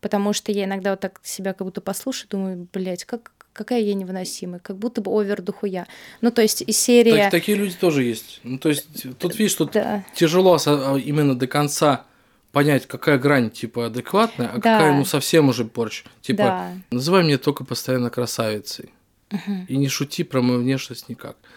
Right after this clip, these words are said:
Speaker 2: Но мне, как человек, да, который, типа, постоянно шутит про что-либо и считает, что шутить можно про всё,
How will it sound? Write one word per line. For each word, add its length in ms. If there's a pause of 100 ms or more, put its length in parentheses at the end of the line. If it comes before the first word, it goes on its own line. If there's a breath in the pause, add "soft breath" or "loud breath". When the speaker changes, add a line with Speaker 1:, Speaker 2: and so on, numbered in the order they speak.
(200 soft breath)
Speaker 2:
Но 140
мне, 220
как 240
человек, 300
да, 120
который, 360
типа, 320 (420 soft breath)
постоянно 400
шутит 340
про 140
что-либо 420
и 20
считает, 240
что 220
шутить 300
можно 240
про 160
всё, 260